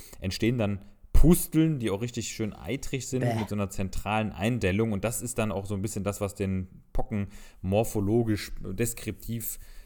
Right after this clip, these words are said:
Speaker 1: diesen Namen eingefangen hat, weil's einfach aussieht wie eine Pocke. Ja? Also nicht die Pocke de-,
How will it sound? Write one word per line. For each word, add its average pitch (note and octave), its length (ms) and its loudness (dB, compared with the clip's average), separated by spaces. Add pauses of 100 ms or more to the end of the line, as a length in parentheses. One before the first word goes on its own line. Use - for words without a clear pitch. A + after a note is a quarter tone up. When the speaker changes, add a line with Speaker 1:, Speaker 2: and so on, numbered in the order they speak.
(140)
Speaker 1:
diesen F#2+ 180 -2
Namen G2 300 0
eingefangen E2 600 -6
hat, D#2 80 -6
weil's E2+ 120 -4
einfach F#2+ 220 -6
aussieht F#2 360 -4
wie G#2+ 100 -4
eine A2 200 -6
Pocke. - 420 10 (240)
Ja? F2+ 220 -4 (340)
Also F2 380 -6 (360)
nicht F#2 280 -6
die F#2+ 60 -6
Pocke F#2+ 520 4
de-, F2+ 300 0